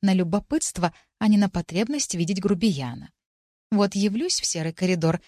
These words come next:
и залеплю пощёчину, с размаху. А что такого? Я же психопатка,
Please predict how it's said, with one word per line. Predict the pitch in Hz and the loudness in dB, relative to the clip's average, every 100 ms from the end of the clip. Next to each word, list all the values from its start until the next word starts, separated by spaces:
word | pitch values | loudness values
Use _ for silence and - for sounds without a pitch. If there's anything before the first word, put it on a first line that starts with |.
| _ | _
и | 233 | -2
залеплю | 220 240 233 277 | 0 2 0 -2
пощёчину, | - 247 - 160 - 165 165 _ _ - | -2 0 0 0 0 -2 -4 _ _ -10
с | - | -2
размаху. | 302 202 160 - - - _ _ _ _ | 0 2 0 -2 -12 -20 _ _ _ _
А | 370 | 0
что | - 185 | 2 0
такого? | 170 - 156 151 - _ _ - | 0 -2 -2 -2 -8 _ _ 0
Я | 240 185 | 2 2
же | 165 | 0
психопатка, | - - - 156 - 339 - - | -4 -6 -4 -2 0 -2 -4 -16